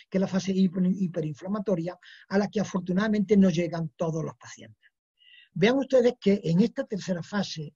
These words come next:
en la fase, eh, infla-, hiperinflamatoria, se va a producir la presencia del virus a nivel de los alveolos. Aquí va a afectar a las células epiteliales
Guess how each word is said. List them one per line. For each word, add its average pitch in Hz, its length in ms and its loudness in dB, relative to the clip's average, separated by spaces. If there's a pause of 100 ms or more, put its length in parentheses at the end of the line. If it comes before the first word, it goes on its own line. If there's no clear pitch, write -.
en 156 100 -10
la 143 120 -12
fase, 190 500 -4 (300)
eh, 160 200 -6 (320)
infla-, 165 400 -2
hiperinflamatoria, 160 1120 -2 (280)
se - 180 -6
va 202 80 -4
a 262 60 -8
producir 247 420 -6
la 180 140 -6
presencia 180 680 -6 (140)
del 156 280 -4
virus 214 380 -2
a 175 80 -8
nivel 170 320 -2
de 175 100 -6
los 170 140 -8
alveolos. 180 540 -4
Aquí 214 220 -8
va 208 80 -6
a 202 60 -4
afectar 185 500 -6 (360)
a 180 100 -6
las 170 160 -6
células 196 520 2
epiteliales 170 920 -6